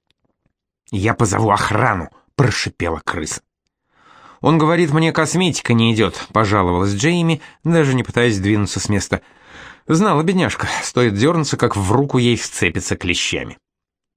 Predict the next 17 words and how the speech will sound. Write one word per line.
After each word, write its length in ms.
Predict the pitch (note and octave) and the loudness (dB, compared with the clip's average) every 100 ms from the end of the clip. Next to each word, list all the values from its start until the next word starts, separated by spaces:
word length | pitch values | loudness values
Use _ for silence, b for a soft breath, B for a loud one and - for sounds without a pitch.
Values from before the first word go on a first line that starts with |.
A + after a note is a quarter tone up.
| _ _ _ _ _ _ | _ _ _ _ _ _
"Твоя 300 | - A2 B2+ | -4 0 2
мама 260 | C3 C#3 C3 | 2 2 2
не 100 | B2+ | 0
попала 380 | C3 A#2 C3 A2 | 0 2 2 2
бы 100 | G2+ | 0
в 80 | - | 0
тюрьму, 360 | A2+ A2+ D3+ | 0 2 2
если 280 | B2+ A2+ A2+ | 0 0 0
бы 120 | G#2+ | 2
не 100 | A2+ | 2
красилась", 560 | G#2+ A2+ - G2 F2 - b - | 2 0 0 -2 -2 -6 b -12
сказал 380 | - A2 F#2+ | -2 0 2
я. 180 | F#2 D#2+ _ _ _ _ _ _ _ _ _ _ _ _ _ - | 0 -4 _ _ _ _ _ _ _ _ _ _ _ _ _ -2
"Не 180 | A#2 | 0
слушай 500 | C#3 - E3 D#3+ C3+ | 2 2 2 2 0
его, 200 | A#2+ A2+ | 2 0
Джейми, 580 | A2 F#2+ C3 B2 G#2+ F#2+ | 0 2 2 2 0 -4